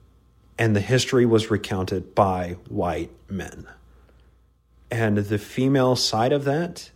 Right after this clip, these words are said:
the, not only was females' role in nineteenth century America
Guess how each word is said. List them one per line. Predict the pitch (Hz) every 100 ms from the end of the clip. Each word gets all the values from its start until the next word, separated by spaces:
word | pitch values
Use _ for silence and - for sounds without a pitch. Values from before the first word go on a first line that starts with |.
| 117
the, | 117 110 110 104 101 - _ _ _ _ _ _ _ _ _ _ _ _ _ _ _ _ -
not | 156
only | 208 190 156
was | 127 107
females' | - - - 139 139 123 107 98
role | 107 113 123 104 95
in | 98 120 107
nineteenth | 104 104 107 101
century | - 101 -
America | 95 98 98 90 90 92 -